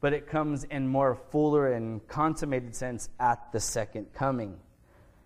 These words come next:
Has not Scripture told us that Jesus already defeated sin, Satan, and death?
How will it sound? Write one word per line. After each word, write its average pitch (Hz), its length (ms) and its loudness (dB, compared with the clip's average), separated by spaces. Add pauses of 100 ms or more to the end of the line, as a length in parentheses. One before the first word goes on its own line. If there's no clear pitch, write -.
(220)
Has 147 320 8
not 156 240 2
Scripture 151 360 -2
told 147 300 8
us 147 140 -2
that 127 180 -2
Jesus 139 500 -2
already 143 340 4
defeated 135 600 -2
sin, 147 540 0 (360)
Satan, 147 640 0
and 135 200 0
death? 135 300 6